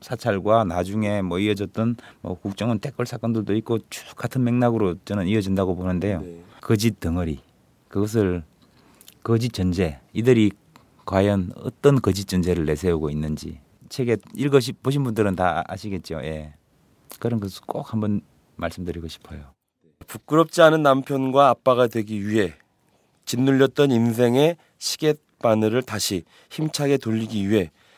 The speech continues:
Speaker 2: 그리고 부정한 권력에 의한 불법과 억울한 희생이 더는 없기를 바라면서 이 책을 썼다고 기록이 되어 있습니다. 오늘 장진수 전 주무관과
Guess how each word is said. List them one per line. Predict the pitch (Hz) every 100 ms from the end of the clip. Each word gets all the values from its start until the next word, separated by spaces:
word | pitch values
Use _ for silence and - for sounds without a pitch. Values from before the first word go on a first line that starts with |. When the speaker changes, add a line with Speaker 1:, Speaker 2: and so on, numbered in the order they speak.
| _
Speaker 2:
그리고 | - 107 110 156 170 - - _ _
부정한 | - 120 151 160 165
권력에 | - 117 123 143 151 156
의한 | 117 120 101 - _ _ _
불법과 | - 104 113 101 107 104
억울한 | 113 120 156 156
희생이 | 135 139 127 101
더는 | 104 104 - - 127 147 147 -
없기를 | 95 113 - - 160 151 110 -
바라면서 | 101 101 95 92 90 123 139 _ _ _ _ -
이 | 98
책을 | - - 104 113 135 147 _ _ _ _ _ _ _
썼다고 | - 151 - 135 85 92 127 -
기록이 | 95 87 78 87
되어 | 95
있습니다. | 87 - - 80 82 - _ _ _ _ _ _ _ _ _ _ -
오늘 | 101 110 135
장진수 | - 110 117 127 131 123 127 104
전 | - 117 107 82 _ _ _ _ _
주무관과 | - 110 107 95 90 87 104 95